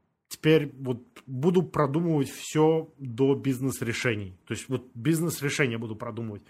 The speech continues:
А, потому что, м, знаешь, это во вторник вечером, в среду, в сре-, в среду там этот,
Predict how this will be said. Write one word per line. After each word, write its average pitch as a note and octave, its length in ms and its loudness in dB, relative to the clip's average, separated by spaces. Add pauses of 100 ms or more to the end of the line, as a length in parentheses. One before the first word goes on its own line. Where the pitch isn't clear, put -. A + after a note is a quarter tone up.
(720)
А, A2 260 -10
потому A#2+ 320 -6
что, C3+ 400 0 (400)
м, B2 320 -14 (460)
знаешь, A#2 460 -10 (1400)
это B2+ 340 -2 (540)
во C3 160 -4
вторник C3+ 440 0
вечером, B2+ 500 0 (340)
в - 60 -18
среду, E3+ 400 0
в - 40 -8
сре-, F3 300 0
в - 60 -10
среду E3+ 380 2
там C#3+ 260 2
этот, A#2+ 220 -2